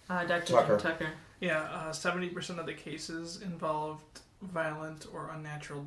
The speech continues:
Speaker 3: deaths.
Speaker 1: Mm,
Speaker 3: As far as
Speaker 1: interesting.
Speaker 3: the, uh, the lives that they were able to trace back, the real,
Speaker 1: It's almost
Speaker 3: uh,
Speaker 1: some
Speaker 3: supposed
Speaker 1: unfinished
Speaker 3: life
Speaker 1: business that what Allison speaks of.
Speaker 3: Or it was, like, very traumatic and
Speaker 1: Very
Speaker 3: quick.
Speaker 1: traumatic,
Speaker 3: You
Speaker 1: yeah.
Speaker 3: know, I have another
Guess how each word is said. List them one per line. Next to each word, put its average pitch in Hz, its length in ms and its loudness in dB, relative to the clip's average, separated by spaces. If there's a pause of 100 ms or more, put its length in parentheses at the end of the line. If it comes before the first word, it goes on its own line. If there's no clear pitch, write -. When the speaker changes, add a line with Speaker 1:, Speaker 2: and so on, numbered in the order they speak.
Speaker 3:
deaths. - 540 -6 (280)
Speaker 1:
Mm, 190 180 2
Speaker 3:
As 151 160 0
far 165 220 2
as - 40 -2
Speaker 1:
interesting. 160 360 -4
Speaker 3:
the, 156 80 -2
uh, 147 180 -2
the 147 80 -10
lives 156 320 -4
that 151 120 -14
they - 80 -6
were 170 160 -4
able - 180 -8
to - 80 -14
trace - 300 -10
back, - 260 -6
the - 80 -10
real, 95 380 -6 (1300)
Speaker 1:
It's - 140 -12
almost 180 280 2
Speaker 3:
uh, 180 120 4
Speaker 1:
some 147 40 0
Speaker 3:
supposed 175 200 2 (140)
Speaker 1:
unfinished 156 140 -2
Speaker 3:
life 156 120 0
Speaker 1:
business 165 480 0
that - 220 -2
what 156 140 0
Allison 165 400 0
speaks 147 360 -6
of. 147 220 -6
Speaker 3:
Or 175 120 2
it 165 80 -2
was, 165 100 -6
like, 156 160 -8
very 151 260 -2
traumatic 147 420 -4
and - 60 -10
Speaker 1:
Very 170 160 2
Speaker 3:
quick. 156 100 -2
Speaker 1:
traumatic, 156 480 -2
Speaker 3:
You 175 80 -4
Speaker 1:
yeah. 151 60 -2
Speaker 3:
know, 147 120 -4
I 165 100 2
have 165 140 4
another 156 520 -2